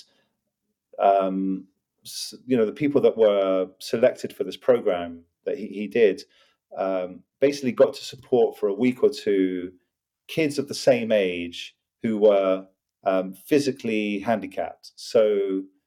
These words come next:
mentally, you know, if he, I think he was sixteen or seventeen when he did this, um,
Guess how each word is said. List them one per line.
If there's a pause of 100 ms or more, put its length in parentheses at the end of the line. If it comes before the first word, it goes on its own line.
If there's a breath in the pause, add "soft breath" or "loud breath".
(200)
mentally, (200)
you
know,
if
he,
I
think
he
was
sixteen
or
seventeen
when
he
did
this, (500)
um,